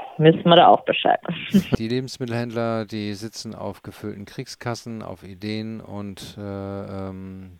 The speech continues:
Speaker 2: die treiben das voran, ne?
Speaker 1: So ist es.
Speaker 2: Ja.
Speaker 1: Genau. Von, äh,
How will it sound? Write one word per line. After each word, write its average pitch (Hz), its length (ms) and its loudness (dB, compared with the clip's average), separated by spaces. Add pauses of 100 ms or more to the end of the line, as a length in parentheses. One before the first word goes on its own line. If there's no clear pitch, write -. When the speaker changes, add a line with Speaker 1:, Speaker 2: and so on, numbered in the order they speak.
Speaker 2:
die 95 80 -12
treiben 95 460 -10
das 107 200 -10
voran, 85 440 -10 (200)
ne? 104 220 -10 (800)
Speaker 1:
So 208 160 8
ist - 280 -2
es. - 140 -6 (200)
Speaker 2:
Ja. 277 180 10
Speaker 1:
Genau. 120 340 8 (560)
Von, 226 240 10
äh, 220 380 10